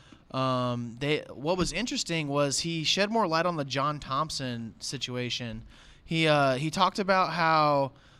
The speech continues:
um, for the first time, he mentioned how he thought John was less aggressive than he thought he was supposed to be. Uh, he thought he was more conservative. He, he came in and, um,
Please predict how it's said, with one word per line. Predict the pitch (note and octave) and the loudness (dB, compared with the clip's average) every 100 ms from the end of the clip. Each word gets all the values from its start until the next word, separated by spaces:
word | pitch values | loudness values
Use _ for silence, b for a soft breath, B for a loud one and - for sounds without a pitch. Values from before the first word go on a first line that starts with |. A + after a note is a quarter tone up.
| b | b
um, | D#3 C#3 C3+ | -2 0 0
for | E3+ | -2
the | D#3+ | -2
first | D#3 F#3+ F#3 | 2 2 0
time, | F#3+ F3+ F3 | 0 2 2
he | D#3+ | 0
mentioned | D#3+ E3 F#3 E3+ | 0 0 -2 0
how | E3 D#3 D3 C#3 | 4 4 4 0
he | D3 | -2
thought | D#3 D#3 D3+ C3+ | 0 2 2 0
John | C#3+ D3+ D3+ | 0 0 0
was | C#3 B2 | -2 -2
less | D3 D3+ | -2 -2
aggressive | D3 C3 C#3+ F3 D3+ | -6 -4 0 0 0
than | E3 | -2
he | E3 | -2
thought | D#3+ E3 | 2 2
he | E3+ | 2
was | E3+ | -2
supposed | F3 F#3 F3 | 0 -2 -2
to | E3+ | -4
be. | F#3 F#3+ G3 G3 B B B - | -2 0 -2 -4 B B B 0
Uh, | D3 C#3 C3 | 2 2 0
he | D3 | -4
thought | D#3 D#3 | 0 0
he | D#3 | 0
was | D3 | -4
more | D3+ D3 | -2 -4
conservative. | D3 C3 D#3 D#3+ D#3+ E3 | -4 -2 0 0 2 2
He, | D#3 D3 B2+ | 2 -2 -4
he | C#3+ D3+ | -6 -6
came | E3+ D#3 D3+ | -4 -2 0
in | D3+ D3+ | 0 0
and, | C#3+ C#3 | 0 0
um, | C3+ B2+ B2 A2+ | 0 0 -2 -6